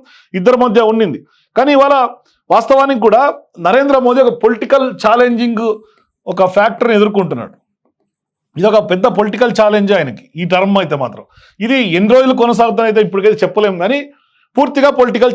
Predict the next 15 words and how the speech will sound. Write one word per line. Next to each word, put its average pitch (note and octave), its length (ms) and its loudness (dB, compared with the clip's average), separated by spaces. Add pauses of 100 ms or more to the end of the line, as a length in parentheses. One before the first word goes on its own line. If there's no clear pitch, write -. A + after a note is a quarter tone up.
ఛాలెంజ్. F3+ 320 -2 (240)
ఎందుకంటే A#3+ 640 0 (480)
ఏ F#3+ 200 4 (300)
పార్టీల C4 480 0
మీద A#3+ 320 0
అయితే A#3+ 380 2
ఈయన A3 120 -6 (120)
ఇవాళ G#3+ 380 2
ఎన్డీఏ G#3 460 -2
ప్రభుత్వం G#3 460 0
మోడీ G#3 220 0
త్రీ G3+ 180 -2
పాయింట్ G3+ 280 -2
ఓ F#3+ 80 0
కొనసాగుతుందో F3 880 -2